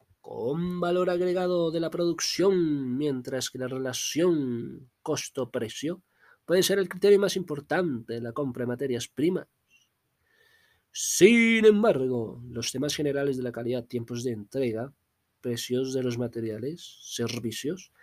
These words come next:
la capacidad de respuesta y el servicio emergen constantemente en el desarrollo académico. Muy bien. Cannon and Dan, Dixon and Berman, Pullman,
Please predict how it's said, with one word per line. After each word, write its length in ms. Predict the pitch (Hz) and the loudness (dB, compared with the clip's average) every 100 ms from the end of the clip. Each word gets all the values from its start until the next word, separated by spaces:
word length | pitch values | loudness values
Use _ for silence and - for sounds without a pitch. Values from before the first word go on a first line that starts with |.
| - - _ _ | -20 -20 _ _
la 300 | - 156 170 | 0 4 4
capacidad 440 | 180 180 175 180 180 | 4 2 2 4 6
de 60 | |
respuesta 600 | 180 185 208 - 117 - _ - | 4 2 2 0 -2 -8 _ -6
y 100 | 117 | -4
el 120 | 113 | -4
servicio 720 | - 117 113 107 - 165 196 _ _ _ - | -4 -4 -2 -4 -2 -2 -4 _ _ _ -6
emergen 720 | 120 190 214 185 147 - 151 | 4 8 10 8 4 -2 0
constantemente 640 | 143 143 156 147 165 143 151 | 0 0 0 0 0 0 0
en 60 | |
el 60 | 147 | 0
desarrollo 420 | 143 143 143 143 | 0 -2 0 0
académico. 600 | 139 143 123 117 - - _ _ _ _ _ _ _ _ _ _ _ _ | 2 0 0 -2 -6 -12 _ _ _ _ _ _ _ _ _ _ _ _
Muy 180 | 151 139 | -6 -4
bien. 560 | 117 143 165 127 107 107 - - _ _ _ - | 2 6 6 4 0 -10 -20 -20 _ _ _ -8
Cannon 360 | 139 165 175 170 - | 0 2 2 0 -4
and 260 | 139 127 117 | 0 2 4
Dan, 420 | 143 123 110 113 | 2 2 -2 -2
Dixon 500 | 156 151 175 185 - _ - | -2 0 0 -2 -4 _ -6
and 280 | 123 117 117 | -2 -2 0
Berman, 420 | 143 113 107 - _ | 0 0 -4 -8 _
Pullman, 520 | - 185 135 113 - | -2 0 2 0 -4